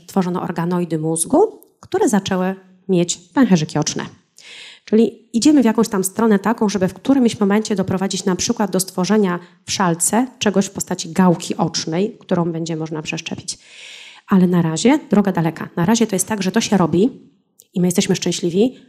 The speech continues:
ale albo nie potrafimy tego już powtórzyć, albo nie potrafimy tego kontrolować, albo w ogóle nie potrafimy tego wyjaśnić. To jest tak zwana zasada pierwszego eksperymentu, który się udaje, jest boom, ale my nie mamy pojęcia tak naprawdę, dlaczego wydaje nam się, że nam,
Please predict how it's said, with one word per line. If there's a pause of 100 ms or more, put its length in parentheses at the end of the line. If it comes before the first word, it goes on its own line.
(100)
ale
albo
nie
potrafimy
tego
już
powtórzyć, (280)
albo
nie
potrafimy
tego
kontrolować, (380)
albo
w
ogóle
nie
potrafimy
tego
wyjaśnić. (380)
To
jest
tak
zwana
zasada
pierwszego
eksperymentu,
który
się
udaje, (440)
jest
boom, (360)
ale
my
nie
mamy
pojęcia
tak
naprawdę,
dlaczego
wydaje
nam
się,
że
nam,